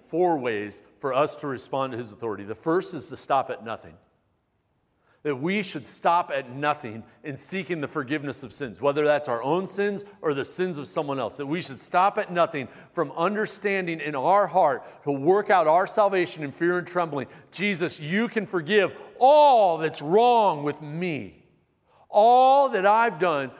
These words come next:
to deserve eternal separation from God, Jesus can forgive. And all that my friend, neighbor, family member, coworker has done to offend God's holiness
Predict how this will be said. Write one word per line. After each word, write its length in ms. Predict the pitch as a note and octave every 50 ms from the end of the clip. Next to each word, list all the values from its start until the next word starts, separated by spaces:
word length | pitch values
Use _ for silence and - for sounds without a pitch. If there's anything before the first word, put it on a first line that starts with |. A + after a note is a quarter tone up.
| - _ _ -
to 120 | - F3
deserve 560 | C3+ C3+ C#3+ B2+ A2+ D3+ F3 F3 E3 D3 D#3+
eternal 580 | E3+ C#3+ A2+ - - - F#3+ G#3+ A3 A3+ A3+ G#3
separation 680 | A3+ - - - - D3 D3+ E3 F#3 F3+ - F#3 E3+ C#3
from 140 | D3+ E3+ D#3
God, 280 | D3+ C#3+ B2+ A#2+ A2 - - - - _
Jesus 560 | - C3+ E3+ G3+ F#3+ D#3 - A2+ G2 - -
can 220 | - - C3 A#2+ -
forgive. 480 | - A#2+ G2+ G2 A2+ C#3 C3 G2 - - - - _ _ _ _ _ _ _ _ _ _ _ _ _ _ _ _ _ _ _ _ _ - - - - - _ _ _ _ _ _ _ _
And 160 | - D#3+ D#3+ D3+ - -
all 760 | - F#3 G#3+ C4 C#4+ C#4 B3+ F#3 D3 B2+ A2+ A#2+ B2+ - - - - _ _ _ _ _ _ _ _ _ - F3
that 120 | F#3 D#3+
my 140 | E3 D#3+ D3
friend, 580 | C#3+ - - G#3 G#3+ G#3+ G#3+ A3 G#3+ G3 G3 - -
neighbor, 420 | E3+ F#3 G3+ G#3 G3+ F3+ F3 F#3 D#3+
family 600 | - - G#3+ G#3 G#3 G#3 G#3 G3 G3 F#3+ F#3+ F#3+ D#3+ - - - _
member, 400 | - E3+ F#3 F3+ F3+ D#3 E3 D#3
coworker 760 | - - - - G#3 G#3+ G#3 A3 G#3 F#3+ F3+ D#3 - D#3 D3+ C#3
has 240 | C3 D#3+ D3 B2 A2+
done 420 | B2 G#3 G#3 G3 F3 D3+ C#3+ - - - - - -
to 200 | - F#3 F3 D#3
offend 640 | C#3 - - - - G3+ G3+ G#3 G#3+ G#3+ G#3 F#3 - - - - C#3
God's 400 | F#3 G3 F#3+ F#3 F#3 F3 - -
holiness 640 | - D#3 G3 G3+ F#3+ F#3 E3+ D3+ C#3+ C#3+ D#3 D3+